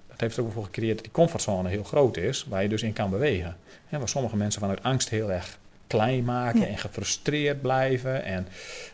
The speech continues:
Speaker 1: eigenlijk hun energie daarin verle-, in verliezen. En dus bij mij is dat gegroeid. Ik denk, "Ik
Speaker 2: Ja.
Speaker 1: wil niet gefrustreerd zijn en ik wil niet altijd maar lopen piekeren. Ik wil,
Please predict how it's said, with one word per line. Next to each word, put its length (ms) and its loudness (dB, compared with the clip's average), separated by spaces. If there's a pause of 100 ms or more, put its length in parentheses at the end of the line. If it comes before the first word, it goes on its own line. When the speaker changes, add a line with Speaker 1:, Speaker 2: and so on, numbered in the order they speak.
Speaker 1:
eigenlijk 320 -2
hun 100 2
energie 400 2
daarin 280 0
verle-, 260 0
in 180 0
verliezen. 640 -2
En 340 -4 (420)
dus 140 -6
bij 180 -2
mij 240 4
is 120 0
dat 140 -4
gegroeid. 640 4 (240)
Ik 140 -6
denk, 160 -4
"Ik 100 -6
Speaker 2:
Ja. 60 0
Speaker 1:
wil 120 0
niet 160 0
gefrustreerd 580 -4
zijn 280 -2
en 60 -2
ik 120 -6
wil 200 -2
niet 140 -8 (420)
altijd 240 -6
maar 80 0
lopen 320 0
piekeren. 360 0
Ik 100 0
wil, 280 -2